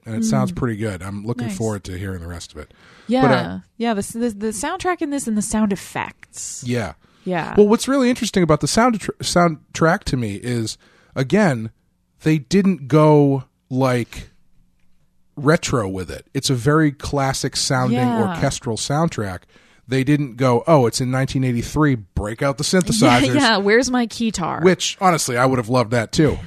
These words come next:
Speaker 2: But
Speaker 1: But
Speaker 2: it wouldn't have fit. Like, I think the thing that makes this so great is that, like, the time period matters in so much as it gives you a couple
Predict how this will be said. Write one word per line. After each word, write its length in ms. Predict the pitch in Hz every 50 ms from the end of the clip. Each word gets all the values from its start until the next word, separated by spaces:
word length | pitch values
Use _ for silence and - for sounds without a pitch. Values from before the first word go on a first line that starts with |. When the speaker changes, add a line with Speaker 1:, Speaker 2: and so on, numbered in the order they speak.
| - - - _ _ -
Speaker 2:
But 100 | 277 269
Speaker 1:
But 100 | 269 254
Speaker 2:
it 60 | 285
wouldn't 200 | 392 392 392 370
have 120 | 349 285
fit. 520 | 233 240 - - - 269 285 214 - _ -
Like, 300 | - 214 226 220 - - _ _ _ _ _ _ _ _ _ -
I 80 | 214 220
think 220 | - 269 262 262
the 80 | 277 254
thing 240 | - - 247 262
that 180 | 262 254 220 -
makes 240 | 196 214 214 202 -
this 180 | - 220 214 -
so 180 | - 220 214
great 480 | 208 190 - 196 196 196 196 196 - _ _ _ _ _ _ -
is 200 | 196 196 180 165
that, 360 | - 190 180 180 180 170 - - _ _ _ _ _ _ _ - 50 - 185 190
like, 220 | 220 220 202 -
the 100 | - 226
time 500 | - - - - - - 277 285 311 330
period 440 | 294 285 330 302 277 277 269 254 202 202
matters 560 | 202 196 196 196 202 208 214 226 226 202 180
in 220 | - - 202 202
so 320 | 196 - - - 190 190 185
much 320 | 175 175 180 185 - -
as 560 | 208 185 175 175 175 175 175 156 160 160 - - - - _ _ _ _ - -
it 120 | 220 175
gives 240 | - 226 208 196 180
you 140 | 208 214 196
a 80 | 185
couple 960 | - - 185 220 - 196 190 185 185 180 175 175 175 175 175 175 165 107 -